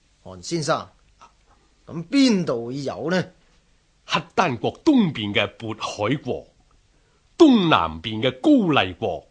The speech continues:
Speaker 2: 都係人口眾多、物產豐饒嘅國家。如果黑汗先併吞渤海、高麗，咁兩國嘅財富就可以供應黑丹啦。
Speaker 1: 係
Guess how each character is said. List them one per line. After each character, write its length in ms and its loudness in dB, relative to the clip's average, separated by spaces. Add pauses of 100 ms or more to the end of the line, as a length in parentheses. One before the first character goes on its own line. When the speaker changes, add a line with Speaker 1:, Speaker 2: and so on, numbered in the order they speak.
(280)
Speaker 2:
都 100 0
係 300 -4
人 240 -4
口 320 -10
眾 320 -2
多、 340 -2 (260)
物 80 -2 (200)
產 400 -2
豐 420 2
饒 200 -10
嘅 120 -12
國 280 -10
家。 200 -2 (1200)
如 180 -14
果 180 -6
黑 220 4
汗 340 -8
先 560 0
併 320 2
吞 380 -2
渤 120 -8
海、 520 -8
高 120 0
麗， 580 -2 (360)
咁 340 4
兩 380 4
國 200 0
嘅 80 0
財 340 -6
富 400 -12 (300)
就 180 -6
可 240 -8
以 160 -6
供 420 0
應 220 -6
黑 160 -2 (100)
丹 380 -2
啦。 80 -20 (800)
Speaker 1:
係 500 -10